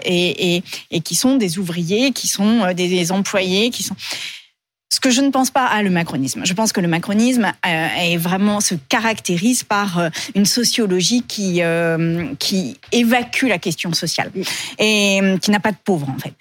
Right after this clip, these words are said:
Et là, euh, chez les Républicains, il y a des personnes qui ont vraiment des, des problèmes de fin de mois et qui ont des problèmes de,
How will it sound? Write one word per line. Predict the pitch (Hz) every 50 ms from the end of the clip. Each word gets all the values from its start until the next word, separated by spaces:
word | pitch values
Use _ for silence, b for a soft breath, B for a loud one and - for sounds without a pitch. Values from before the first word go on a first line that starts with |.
| B B B B B
Et | 175 196
là, | 220 247 269 285 277 233
euh, | 208 208 202 202 202 208 208
chez | 202 - - 269
les | 240 247 233 226
Républicains, | 214 226 208 - - 202 196 214 - 269 262
il | 240 214
y |
a | 226 220
des | 208 190
personnes | - 202 185 - 233 226
qui | 233 - 240
ont | 214
vraiment | 185 190 196 214 214 208 208 202
des, | 185 180
des | 180 180 - - - 180
problèmes | - - 190 175 180 190 190 190
de | 185 202
fin | 196 - 214
de | 202
mois | 208 220 240 -
et | - 175
qui | - 208 196
ont | 190
des | 185 185
problèmes | - 202 190 190
de, | 175 180 175 170